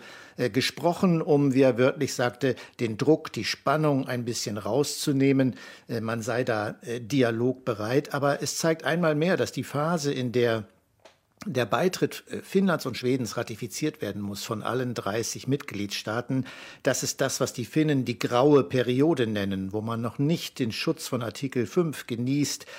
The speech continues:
äh, der sogenannten Beistandsklausel und möglicherweise besonders verwundbar ist gegenüber Russland, dass man da Unterstützung erfährt.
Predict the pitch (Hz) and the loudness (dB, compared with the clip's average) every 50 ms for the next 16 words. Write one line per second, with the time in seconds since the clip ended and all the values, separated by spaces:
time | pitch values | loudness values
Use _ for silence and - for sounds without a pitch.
0 | - - - - - - 131 123 120 117 113 101 117 110 107 117 113 98 117 123 | -18 -18 -20 -18 -10 -2 0 0 2 2 0 2 2 2 2 0 -2 -2 -2 0
1 | 135 123 117 117 120 131 131 123 - 131 143 151 - - 139 123 123 - - - | 0 2 2 2 0 -2 -4 -4 -4 -2 -2 -2 -2 -2 -2 -2 -4 -6 -8 -8
2 | - 123 117 117 127 127 113 120 123 123 120 - 139 135 147 196 143 143 160 - | -6 -4 -2 -2 -2 -2 -2 -2 -2 -2 -2 -4 -6 -6 -4 -2 0 0 0 -2
3 | - - - 135 113 117 123 127 120 120 131 110 117 120 101 127 123 127 127 120 | -4 -4 -4 -4 -2 0 -2 0 0 0 -2 -2 -2 -2 0 0 0 2 0 -2
4 | - - - 123 107 160 220 240 214 - - 107 92 - - - 104 - - - | -2 0 -2 0 2 2 0 0 0 -2 -4 -6 -4 -4 -6 -8 -8 -10 -8 -4
5 | 135 127 117 127 131 - 127 110 117 113 110 107 135 143 - - 143 135 135 127 | -2 -2 -2 -2 -6 -6 -8 -8 -8 -8 -4 -2 -2 -2 0 0 -2 -2 0 0
6 | - 120 - - 135 135 131 113 135 139 - 156 135 - 135 120 - - 170 - | 0 -2 0 0 0 0 2 2 0 0 0 -2 -2 0 -2 -2 2 0 -2 0
7 | - - 139 123 123 - 123 120 110 - - 170 165 170 - | 2 0 0 0 0 0 -2 -4 -2 0 2 2 2 2 0